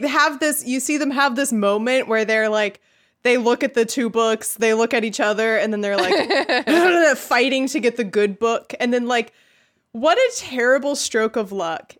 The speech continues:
Speaker 1: in that version of, of how this plays out, that, like, Ron went for the non-tattered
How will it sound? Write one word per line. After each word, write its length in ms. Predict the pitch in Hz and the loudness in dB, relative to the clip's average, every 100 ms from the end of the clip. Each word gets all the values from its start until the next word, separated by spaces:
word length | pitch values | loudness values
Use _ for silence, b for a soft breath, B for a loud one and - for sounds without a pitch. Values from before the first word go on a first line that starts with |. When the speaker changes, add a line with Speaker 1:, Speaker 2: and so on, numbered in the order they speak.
| - | 0
Speaker 1:
in 200 | 262 233 | 2 2
that 260 | 220 247 | 2 2
version 680 | 202 226 214 214 196 165 170 - | 0 0 0 -2 -4 -6 -10 -6
of, 320 | 208 190 165 - | -4 -4 -6 -8
of 140 | 190 | -8
how 200 | - 185 | -2 -2
this 200 | 170 180 - | 0 -6 -6
plays 300 | 190 175 180 | -6 -4 -4
out, 280 | 170 165 - | -4 -4 -2
that, 180 | 196 | -2
like, 180 | 196 185 - | -2 -4 -6
Ron 640 | 196 214 220 247 277 285 - | -2 0 0 0 0 -4 -6
went 480 | 190 220 254 - | -2 -2 -2 -8
for 560 | _ 277 247 233 214 214 b b 190 | _ -2 0 0 -2 -4 b b -4
the 120 | 220 | -2
non-tattered 1400 | 208 208 233 277 320 - 269 247 254 247 240 240 233 233 | 0 2 2 0 -2 -2 0 0 2 0 2 0 -2 -6